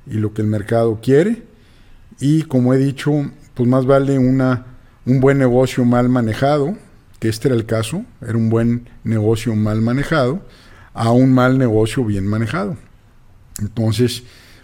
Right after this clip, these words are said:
pues a ver cuánto les duraba el gusto y espero que, bueno, ya se cambiaron y ahora no sé qué van a hacer con el tiempo que les queda libre,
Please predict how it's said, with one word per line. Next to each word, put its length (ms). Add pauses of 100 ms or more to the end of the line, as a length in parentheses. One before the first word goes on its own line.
pues 180
a 60
ver 160
cuánto 300
les 160
duraba 560 (440)
el 160
gusto 480 (720)
y 500 (300)
espero 560
que, 360 (320)
bueno, 160 (240)
ya 160
se 160
cambiaron 640 (580)
y 460
ahora 240
no 140
sé 160
qué 100
van 160
a 20
hacer 220
con 140
el 100
tiempo 420 (560)
que 80
les 160
queda 240
libre, 440